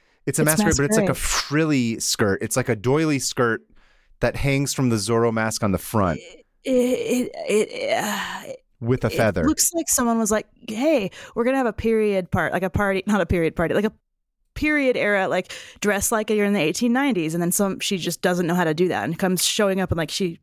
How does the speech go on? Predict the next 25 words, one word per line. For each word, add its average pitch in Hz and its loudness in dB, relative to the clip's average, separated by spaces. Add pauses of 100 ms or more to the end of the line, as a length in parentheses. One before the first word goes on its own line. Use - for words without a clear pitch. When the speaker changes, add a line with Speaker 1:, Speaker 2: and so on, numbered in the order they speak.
(100)
Speaker 2:
found 170 0
things 156 -2
in 131 -6
a 123 -12 (180)
costume 156 -2
store. - -4
She - -2
looks, 196 -2
like, - -10
so - 2
stupid. - -2 (160)
Speaker 1:
It 139 -2
looks 127 2
Speaker 2:
I'm 285 2
getting 339 6
Speaker 1:
insane. 285 4
Speaker 2:
really 214 0
angry 202 0
at - -8
this. - -2
<laughs> - -6
I - 4
hate 302 2
this 330 0
so 233 0